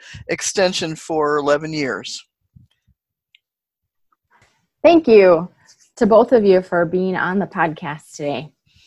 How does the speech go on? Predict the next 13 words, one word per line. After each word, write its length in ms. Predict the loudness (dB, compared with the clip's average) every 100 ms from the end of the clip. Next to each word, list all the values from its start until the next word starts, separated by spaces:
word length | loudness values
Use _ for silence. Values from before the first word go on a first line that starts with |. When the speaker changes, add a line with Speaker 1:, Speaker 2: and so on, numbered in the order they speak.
| _ _ -20 _ _ _ _ _ _ _ _ _ _ _ _ _
Speaker 2:
Dave, 360 | 4 4 4 0 -6
can 180 | 0 4
you 140 | 4
explain 540 | 2 -2 -2 0 2
in 180 | 2 2
more 160 | 2 2
detail 680 | 0 -2 -2 2 4 4
what 460 | 2 0 2 2 0
the 140 | -6
Secure 400 | -4 -6 -4 -4
Pork 260 | -4 -6 -6
Supply 380 | -10 -6 0 0
is 440 | 2 0 0 -4